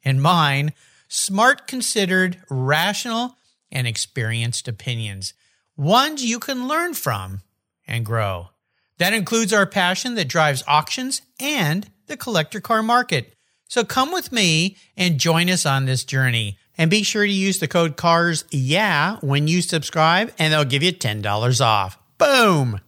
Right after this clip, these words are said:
Linkage, geared for the automotive life. Subscribe today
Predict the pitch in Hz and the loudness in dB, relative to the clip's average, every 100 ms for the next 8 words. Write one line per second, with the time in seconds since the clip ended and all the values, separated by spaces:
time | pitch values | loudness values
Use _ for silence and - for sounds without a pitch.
0 | _ 226 302 285 180 113 104 _ - 113 | _ -2 -2 2 0 0 -6 _ -10 -8
1 | 98 135 147 180 208 _ - 196 190 120 | -4 0 2 0 -4 _ -10 -4 0 2
2 | 113 117 110 113 107 113 104 98 - - | 0 0 -2 -2 -2 0 0 -2 -10 -12
3 | - 214 - 240 233 202 226 214 247 311 | -6 -4 0 2 2 0 2 4 4 0